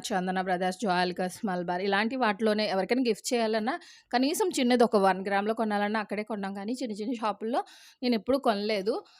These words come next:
అసలు చూద్దాము ఎంత వెయిట్ ఉంది విరిగిపోయినవి, అసలు కొంచెం అమౌంట్ వేస్తే మనం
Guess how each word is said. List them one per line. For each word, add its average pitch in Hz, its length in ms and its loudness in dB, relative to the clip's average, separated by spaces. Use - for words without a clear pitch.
అసలు 285 200 0
చూద్దాము 262 580 0
ఎంత 214 280 -2
వెయిట్ 233 320 0
ఉంది 226 240 0
విరిగిపోయినవి, 208 800 -2
అసలు 254 280 -6
కొంచెం 226 400 0
అమౌంట్ 214 400 2
వేస్తే 214 300 0
మనం 214 280 0